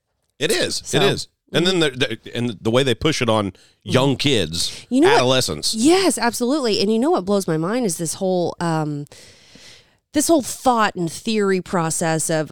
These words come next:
Speaker 2: "Oh, love yourself for what you are, who you are, love your body. Every woman looks different, you know, so love your curves, love this, love that." And then all of a sudden, it's like, if you don't love it, just change it.
Speaker 1: Chop it off.
Speaker 2: Yeah.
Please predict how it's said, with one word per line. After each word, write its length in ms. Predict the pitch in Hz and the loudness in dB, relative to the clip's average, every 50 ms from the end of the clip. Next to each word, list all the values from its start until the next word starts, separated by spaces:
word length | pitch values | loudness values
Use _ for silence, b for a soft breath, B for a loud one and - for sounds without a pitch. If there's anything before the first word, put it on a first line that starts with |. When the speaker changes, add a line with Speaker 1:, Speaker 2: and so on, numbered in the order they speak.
| - | -6
Speaker 2:
"Oh, 220 | - 233 247 247 240 | -2 2 4 4 4
love 280 | 220 202 208 226 226 | 4 4 2 2 2
yourself 400 | 214 220 220 196 - 220 202 196 | 2 0 -2 0 0 -2 -2 -2
for 160 | - - 185 175 | -2 -2 -2 0
what 240 | 170 180 214 202 | 0 0 0 -2
you 200 | - 185 190 180 | -2 -2 0 2
are, 180 | 180 180 175 175 | 2 2 2 2
who 160 | 170 180 226 | 0 0 0
you 280 | 247 226 202 196 185 180 | 0 0 0 -2 0 2
are, 160 | 185 175 175 | 2 2 2
love 220 | 180 196 214 208 | 4 4 2 2
your 100 | 208 202 | 2 0
body. 380 | 175 175 175 156 156 160 160 - | 0 0 0 0 0 0 0 0
Every 240 | - 254 262 262 254 | 0 0 2 2 0
woman 380 | 240 214 220 214 214 208 196 | 2 2 2 2 2 2 2
looks 320 | 196 196 196 - - - - | 2 0 0 -2 -4 -8 -8
different, 560 | - 180 156 202 190 - - 196 185 180 - | -8 -4 -2 -2 -2 0 0 -2 -2 0 0
you 100 | 196 185 | 0 0
know, 140 | 170 160 160 | 2 2 0
so 180 | 156 - 180 | 0 0 -2
love 260 | 175 175 190 214 220 202 | -2 0 2 0 0 0
your 120 | 196 185 | -2 -6
curves, 420 | 170 - - 208 196 190 185 175 170 | -6 -4 -2 0 0 0 0 -2 -2
love 260 | 196 185 190 180 170 | 0 0 0 0 0
this, 360 | - 190 180 175 175 - - | 0 0 0 0 0 -2 -4
love 180 | 175 175 160 165 | -4 -4 -4 -2
that." 300 | 180 185 208 214 202 180 - | -4 -2 0 0 -2 -2 -2
And 160 | 196 196 208 | -2 -2 0
then 100 | 208 208 | 0 2
all 120 | 214 214 226 | 2 0 0
of 20 | 214 196 | 0 -2
a 40 | |
sudden, 520 | 170 - - 208 233 262 233 214 190 190 - | -2 -2 0 0 2 2 2 0 0 0 0
it's 200 | - 185 - - | -2 -4 -4 -2
like, 340 | 190 190 170 165 - - - - | 0 0 0 0 -2 -8 -10 -2
if 180 | - 269 233 285 | -2 0 2 2
you 80 | 285 | 2
don't 280 | 240 277 294 392 392 - | 4 6 6 4 4 2
love 280 | 180 220 220 208 220 262 | 2 0 2 2 2 2
it, 120 | 277 - | 0 0
just 280 | 202 285 311 - - - | 0 0 0 -2 -2 -2
change 480 | - 294 302 330 381 427 440 320 208 | 0 2 4 4 4 6 4 4 2
it. 160 | 175 143 - | 0 -2 -2
Speaker 1:
Chop 260 | - - 131 143 151 - | 0 0 2 2 2 2
it 80 | 180 | 2
off. 380 | 180 185 180 160 135 - - - | 2 2 2 2 0 -2 -4 -4
Speaker 2:
Yeah. 640 | - 320 415 466 480 508 508 466 359 214 170 139 | 0 2 4 4 6 6 6 6 4 4 2 0